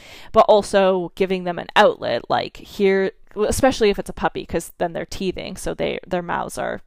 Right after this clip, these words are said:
naturally needing stimulation. But I would have, like, a bone on hand or a ball or something to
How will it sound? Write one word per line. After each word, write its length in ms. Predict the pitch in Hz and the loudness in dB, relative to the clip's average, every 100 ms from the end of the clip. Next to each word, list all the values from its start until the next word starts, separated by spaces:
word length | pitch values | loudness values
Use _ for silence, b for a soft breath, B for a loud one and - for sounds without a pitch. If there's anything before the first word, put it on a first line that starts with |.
| - | -18
naturally 560 | - 175 185 - 190 | -10 -6 -6 -4 -4
needing 240 | 202 208 226 | -2 -6 -8
stimulation. 640 | - 233 233 247 285 285 B B B B | -6 -4 -4 -4 -4 -4 B B B B
But 80 | 214 | 8
I 100 | 202 | 8
would 160 | 196 196 | 8 2
have, 460 | 180 175 170 - | 4 4 4 0
like, 200 | - - - | -4 0 0
a 80 | |
bone 480 | 190 185 180 175 180 | 2 0 -2 -4 -6
on 140 | 175 180 | -6 -6
hand 600 | 185 175 170 175 170 175 | -6 -4 -4 -4 -6 -6
or 240 | 170 - - | -6 -6 -8
a 80 | 180 | -6
ball 380 | 175 175 170 | -2 0 0
or 80 | 180 | -2
something 420 | - 170 147 165 - | -4 -6 -6 -10 -12
to 640 | - 175 165 104 - - | -10 -8 -8 -10 -12 -14